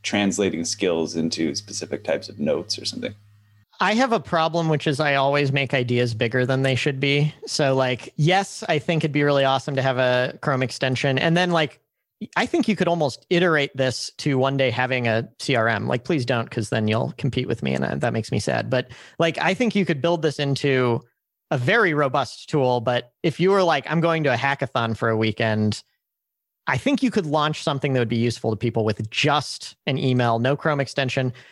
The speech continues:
Speaker 2: The only interface would be, basically be, you have to authenticate, you have to authenticate with their calendar somehow. Like, the tool is gonna be syncing back and forth with their either Google or Outlook calendar.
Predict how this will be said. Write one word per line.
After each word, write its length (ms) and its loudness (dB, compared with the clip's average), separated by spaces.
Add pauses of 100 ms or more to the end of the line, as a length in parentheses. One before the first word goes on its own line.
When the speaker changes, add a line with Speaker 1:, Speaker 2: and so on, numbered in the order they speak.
(140)
Speaker 2:
The 100 2
only 240 2
interface 480 0
would 280 -6
be, 300 -2
basically 420 0
be, 480 0
you 80 0
have 100 0
to 160 2
authenticate, 840 0 (680)
you 160 0
have 120 2
to 80 4
authenticate 500 0
with 140 -2
their 120 0
calendar 420 0
somehow. 460 -2 (120)
Like, 300 -4 (320)
the 60 -2
tool 320 2
is 80 0
gonna 160 0
be 80 0
syncing 340 0
back 160 2
and 140 -6
forth 240 -2
with 100 -4
their 220 2
either 200 0
Google 360 0
or 60 2
Outlook 400 0
calendar. 560 0